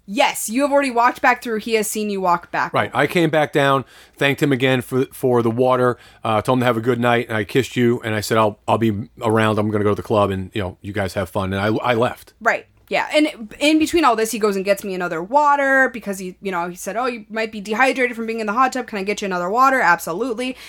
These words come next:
Speaker 1: He's just such a gentleman through this entire thing. So eventually I'm like, "I want you to come up to the room with me if you feel comfortable doing so." And he said, "Absolutely." So we're walking to the room.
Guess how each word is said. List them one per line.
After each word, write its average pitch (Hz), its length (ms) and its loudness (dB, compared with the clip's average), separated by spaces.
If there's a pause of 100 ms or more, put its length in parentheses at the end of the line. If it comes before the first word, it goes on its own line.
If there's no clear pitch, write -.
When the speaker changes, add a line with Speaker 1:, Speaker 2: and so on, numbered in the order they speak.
Speaker 1:
He's 330 140 4
just 370 140 2
such 381 160 2
a 277 60 0
gentleman 208 360 2
through 185 160 -8
this 180 160 -8
entire 165 300 -6
thing. - 220 -12
So 233 160 -2
eventually 294 380 0
I'm 196 80 -4
like, 170 280 -4
"I 233 340 2
want 185 200 -4
you 175 60 -6
to 180 60 -8
come 170 160 -8
up - 100 -8
to 175 80 -10
the 131 60 -6
room 123 180 -6
with - 140 -10
me 117 80 -6
if 170 100 -4
you 170 100 -2
feel 165 160 0
comfortable 208 360 0
doing 370 280 4
so." 160 280 -2 (300)
And 220 80 -2
he 226 60 0
said, 202 240 0 (100)
"Absolutely." 208 800 -2 (240)
So 262 240 2
we're 226 180 4
walking 277 460 4
to 311 140 0
the 240 120 0
room. 190 480 -2